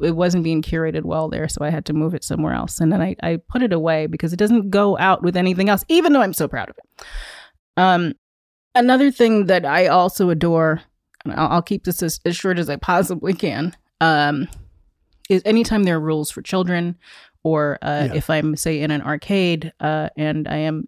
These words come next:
Speaker 1: playing against a child, like a child, I have, I have not gone up to challenge a child. A child will wander up to challenge me.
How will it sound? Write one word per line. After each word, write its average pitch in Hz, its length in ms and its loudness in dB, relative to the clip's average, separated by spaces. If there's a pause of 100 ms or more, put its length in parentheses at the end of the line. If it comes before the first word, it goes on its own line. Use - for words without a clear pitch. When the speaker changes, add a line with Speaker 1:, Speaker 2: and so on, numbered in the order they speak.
Speaker 1:
playing 165 280 -2
against 160 400 -2
a 180 40 -8
child, 165 440 0
like 160 140 -6
a - 60 -8
child, 151 340 -6
I 165 120 0
have, 180 220 2
I 170 160 0
have 202 120 2
not 175 180 0
gone 160 220 -2
up 151 100 -6
to - 80 -12
challenge 156 560 -2
a - 60 -8
child. 143 400 -4
A 165 40 -8
child 170 440 0
will 165 200 -2
wander 160 440 -2
up 147 120 -8
to - 60 -20
challenge 170 480 -2
me. 175 340 0